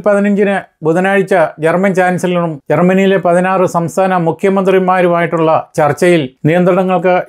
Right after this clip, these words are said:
ഇളവ് വരുത്തുമോ എന്നുള്ള തീരുമാനം ഉണ്ടാകും. എന്നാൽ ജർമ്മനിയിലെ സ്കൂളുകൾ എത്രയും വേഗം തുറക്കണമെന്നാണ് ഒരു വിഭാഗം വിദഗ്ധർ അഭിപ്രായപ്പെടുന്നത്.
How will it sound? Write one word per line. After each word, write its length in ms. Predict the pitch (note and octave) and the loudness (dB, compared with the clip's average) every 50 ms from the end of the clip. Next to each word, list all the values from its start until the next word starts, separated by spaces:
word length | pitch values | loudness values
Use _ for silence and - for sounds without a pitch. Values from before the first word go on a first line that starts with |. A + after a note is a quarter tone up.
| F3 D#3+ | -2 0
ഇളവ് 220 | E3 F#3+ F#3+ F#3+ F3+ | 2 2 2 2 2
വരുത്തുമോ 380 | E3+ E3 D#3+ D#3+ F#3 F3 F3 F3+ E3+ | 0 0 0 -2 -4 -2 -2 -2 -2
എന്നുള്ള 260 | E3 E3 E3+ E3 E3 E3 D3+ B2+ - _ - | -2 -2 -2 -2 0 0 -2 -2 -6 _ -4
തീരുമാനം 480 | D#3 D#3 D#3+ E3 E3 E3 D#3+ D#3 D3+ D3+ - C3+ | -2 0 0 0 0 0 0 0 -2 -4 -4 -4
ഉണ്ടാകും. 320 | C3+ B2+ C3+ B2 A2 G2 - - - D#3 | -2 0 0 0 0 -2 -6 -4 -2 0
എന്നാൽ 220 | E3+ F#3 F#3 F#3 E3 - - _ _ _ _ _ _ _ - | 0 2 0 -2 -4 -6 -8 _ _ _ _ _ _ _ -4
ജർമ്മനിയിലെ 580 | D3+ D#3+ E3 F#3 G3 G3 G3+ G3+ G3+ G3 G3+ G3 G3 | -2 0 0 2 0 0 0 0 2 2 2 0 0
സ്കൂളുകൾ 440 | - - F3 F#3 F#3+ F#3+ F#3+ F3+ D#3+ D3+ - D#3 C#3+ | 0 0 2 4 4 4 2 0 -2 -2 -4 -6 -4
എത്രയും 320 | - F#3+ F#3+ G3 F#3+ F#3 F3+ | -2 0 0 0 0 0 0
വേഗം 240 | F3 F3 F3 F3 E3+ D#3 - _ _ _ _ _ _ _ - | 0 0 0 -2 -4 -8 -14 _ _ _ _ _ _ _ 0
തുറക്കണമെന്നാണ് 800 | E3+ F3+ F3+ F3+ - G#3 G#3 G3+ G3 F#3+ F3+ E3+ E3 E3 E3+ D#3+ C#3+ - - E3 | 0 0 0 0 0 0 0 0 0 0 0 0 0 0 -2 -2 -4 -6 -4 -2
ഒരു 140 | D#3 E3+ F#3 E3+ F3 | 0 2 2 2 2
വിഭാഗം 440 | D#3+ E3 F3 D#3 D#3+ D#3 E3 E3 D3 C3 - - C3+ | 0 0 0 -2 0 0 -2 -4 -4 -10 -12 -6 -6
വിദഗ്ധർ 420 | D3 C#3+ F3 F3 F3 - F#3 F3+ E3+ - - - C3 | -2 0 0 -2 0 0 0 0 0 -2 -4 -2 0
അഭിപ്രായപ്പെടുന്നത്. 800 | D3 E3 D#3+ - E3 E3 E3 D#3 C3+ D3 C#3+ C3+ B2 A2 F#2+ | 0 0 0 0 -2 -2 -2 -2 -2 -2 -2 -2 -2 -4 -6